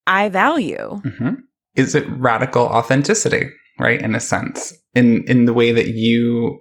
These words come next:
Speaker 2: kind of put yourself out there and you are vulnerable enough to be who you really are, right? Show your face forward.
Speaker 1: And I also wanna highlight with this Aries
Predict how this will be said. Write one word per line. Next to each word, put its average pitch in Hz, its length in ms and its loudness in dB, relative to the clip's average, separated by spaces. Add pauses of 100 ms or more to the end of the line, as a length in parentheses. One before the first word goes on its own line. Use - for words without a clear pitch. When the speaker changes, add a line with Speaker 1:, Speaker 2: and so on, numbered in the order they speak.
Speaker 2:
kind 110 260 -2
of - 160 -8 (880)
put - 160 0
yourself 139 440 2
out 101 240 -2
there - 400 0
and 113 360 0
you 113 240 0
are 113 180 2
vulnerable 107 640 2
enough 104 500 -2
to 117 160 -2 (380)
be 110 160 2
who - 160 -2
you - 180 -4
really 73 240 -8
are, 78 260 -10
right? - 240 -4 (200)
Show - 180 0
your 107 140 -2
face - 240 -4
forward. - 420 -6 (680)
Speaker 1:
And 226 140 2
I 226 220 0
also 262 360 0
wanna 185 180 2
highlight 180 400 2
with - 120 -2
this 175 240 -4
Aries 196 800 2